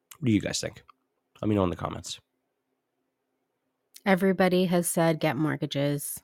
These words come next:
Speaker 2: leverage, build equity." Better
Speaker 1: Look at these.
Speaker 2: R O I getting
Speaker 1: Look
Speaker 2: mortgages.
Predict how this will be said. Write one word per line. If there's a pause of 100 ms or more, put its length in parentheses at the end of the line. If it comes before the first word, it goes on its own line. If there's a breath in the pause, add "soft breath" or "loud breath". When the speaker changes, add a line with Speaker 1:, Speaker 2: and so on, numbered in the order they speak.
(220)
Speaker 2:
leverage,
build
equity." (1700 loud breath)
Better
Speaker 1:
Look
at
these.
Speaker 2:
R
O
I
getting
Speaker 1:
Look
Speaker 2:
mortgages.